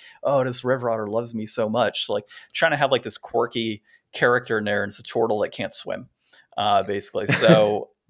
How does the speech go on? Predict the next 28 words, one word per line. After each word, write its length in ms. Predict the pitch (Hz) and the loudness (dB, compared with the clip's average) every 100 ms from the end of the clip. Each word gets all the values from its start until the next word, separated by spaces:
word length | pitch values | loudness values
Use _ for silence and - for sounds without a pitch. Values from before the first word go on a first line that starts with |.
| - | -4
<laughs> 680 | 123 - 170 - - - - | 0 0 -2 -4 -10 -16 -10
so 260 | - 143 123 | 0 4 4
we're 160 | 131 | 4
entering 360 | 143 139 139 113 | 2 2 0 0
Waterdeep, 600 | 110 110 110 104 104 104 | 4 6 4 -2 -6 -6
and 140 | 104 | -6
it 80 | 95 | -6
was 120 | 101 | -6
like, 200 | 104 98 | -4 -2
"Okay, 400 | 131 131 104 - - | -2 -2 -4 -4 -10
can 140 | - 113 | -8 -6
you 80 | |
think 240 | 113 135 135 | -4 -4 -4
of 80 | 117 | -4
something," 340 | 113 107 101 | -4 -4 -6
like, 260 | 101 - - | -6 -8 -4
"John, 240 | 117 110 | -2 0
you 60 | 110 | -2
don't 120 | 113 | -4
have 100 | 107 | -4
a 40 | |
character. 400 | - 107 107 107 | -4 -4 -4 -8
Can 160 | 101 107 | -8 -10
you 80 | 107 | -6
think 200 | 123 123 | -6 -6
of 80 | |
something 400 | - 113 110 104 | -4 -4 -2 -4
that, 300 | 104 101 104 | -2 -2 -2